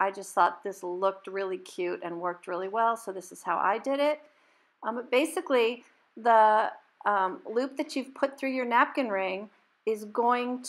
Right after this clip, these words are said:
to hold the hangers in place by the knot that you made. So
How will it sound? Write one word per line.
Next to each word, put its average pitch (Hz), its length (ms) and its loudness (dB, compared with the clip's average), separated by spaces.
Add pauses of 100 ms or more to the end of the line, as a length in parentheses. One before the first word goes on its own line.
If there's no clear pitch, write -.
to 214 500 -2 (240)
hold 220 800 4 (480)
the 214 100 -8
hangers 294 440 2
in 208 120 -8
place 185 600 -2 (680)
by 180 300 6
the 240 80 -4
knot 370 360 4
that - 180 -6
you - 60 -12
made. 76 320 -10 (1400)
So 202 420 -2